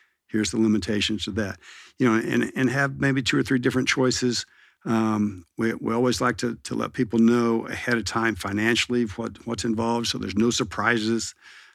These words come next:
Um, but, but the main thing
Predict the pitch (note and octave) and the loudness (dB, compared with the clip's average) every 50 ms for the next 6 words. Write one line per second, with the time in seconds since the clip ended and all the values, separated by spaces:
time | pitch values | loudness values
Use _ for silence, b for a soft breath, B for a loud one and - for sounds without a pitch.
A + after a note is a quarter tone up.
0 | b b - A#2+ G#2+ G#2 G#2+ G#2 G#2+ G#2+ G#2 G2 G#2 - - _ _ _ _ - | b b -4 -2 0 0 0 0 0 0 0 -2 -4 -6 -10 _ _ _ _ -2
1 | A#2+ B2 A#2+ - - - C3 A#2+ C#3+ C3 C3+ D3 E3 E3+ D#3+ - C#3+ C3+ C3 C3 | -2 0 0 0 -4 -6 -4 0 4 4 4 6 4 2 0 0 2 4 6 6
2 | B2 A#2+ A2 | 6 4 2